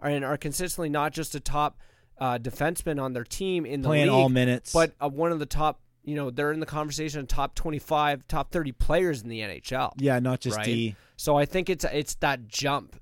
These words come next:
Speaker 1: essentially, that needs to be made before, and it, it comes from, unfortunately, years of playing in the league before I think, uh,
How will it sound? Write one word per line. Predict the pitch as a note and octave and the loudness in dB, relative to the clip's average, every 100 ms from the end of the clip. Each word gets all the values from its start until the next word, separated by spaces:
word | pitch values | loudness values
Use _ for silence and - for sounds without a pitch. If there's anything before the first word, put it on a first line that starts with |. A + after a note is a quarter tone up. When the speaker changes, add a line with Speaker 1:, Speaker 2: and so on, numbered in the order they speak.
| - | -14
Speaker 1:
essentially, | A2+ - A#2 A2+ A#2 | -10 -8 -8 -8 -10
that | A2 G2 | -10 -10
needs | B2 A2 G#2 | -10 -12 -12
to | |
be | A2 A2 | -12 -10
made | A2+ A#2+ A2 G2+ - _ - | -8 -6 -8 -10 -20 _ -14
before, | B2 - C#3 C3+ B2+ A#2 - | -12 -8 -4 0 0 -2 -6
and | A2+ B2+ A2 F#2 F2 | -8 -8 -10 -14 -10
it, | C#3+ B2+ | -6 -4
it | D#3 | -6
comes | - F#3 F3+ | -2 -2 -4
from, | - E3+ D3+ G2 - | -6 -6 -6 -10 -12
unfortunately, | C3 A#2+ F3 E3 D3+ B2+ | -12 -4 -4 -2 -6 -4
years | C3 D#3+ D3+ C3 | -2 -2 -4 -6
of | A2+ - G2+ | -10 -14 -10
playing | C#3 D#3 D#3 | -4 -2 -2
in | D3 | -4
the | B2+ | -4
league | C3 E3+ C#3 B2 - - - | -2 -2 -2 -6 -16 -20 -12
before | C3+ - D3+ | -8 -2 0
I | C3+ | 0
think, | - D#3+ C3+ _ _ - | -2 -6 -6 _ _ -10
uh, | B2 A#2 A2+ A2 | -6 -4 -4 -4